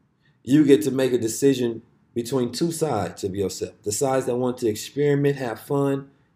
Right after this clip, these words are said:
to yolo life out. And then the sides that's more serious about their goals, that make critical decisions as it assesses it.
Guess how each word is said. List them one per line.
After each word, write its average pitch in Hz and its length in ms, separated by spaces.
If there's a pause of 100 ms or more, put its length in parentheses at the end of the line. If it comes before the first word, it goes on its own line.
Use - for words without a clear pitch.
to 117 120
yolo 139 340
life 127 340
out. 95 320 (760)
And 135 120
then 156 100
the 143 100
sides 143 380
that's 131 220
more 127 180
serious 147 480
about 123 320
their 113 140
goals, 135 500
that 123 140
make 123 180
critical 147 380
decisions 117 560
as 113 180
it 110 140
assesses 104 520
it. - 120